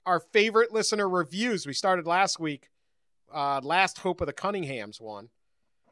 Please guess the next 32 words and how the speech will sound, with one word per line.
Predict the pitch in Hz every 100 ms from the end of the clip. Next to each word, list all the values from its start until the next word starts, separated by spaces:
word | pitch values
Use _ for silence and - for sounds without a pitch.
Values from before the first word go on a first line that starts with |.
| _ _
Uh, | 127 120 117 117 -
if | 156 151
you, | 175 175 -
if | 175
we | 190 185
read | 175 170 233 277
your | 220 240
review | 233 208 156 220 233
on | 196
the | 175
podcast, | - 240 247 - 185 165 151 185
you're | 190
gonna | 226
get | 190 196 -
some | 170
Yahoo | 160 180 208 175 208
Sports | - - 196 170 -
swag. | - - 160 180 156 92 - _ _ _ _ _ _ _ _ _ _ -
We | 160
have | 165
things | - 185 165
like | 165 -
T-shirts, | - 254 - 254 233
hats, | 196 208 196
and | - 151 -
koozies. | - 254 240 160 117 95 - _ _ _ _ _ _ _ _ _ _ -
And | 156 160 175
an | 175
Amazon | 175 262 254 220 247 196
gift | 202 214
card, | - 151 127
too. | - 139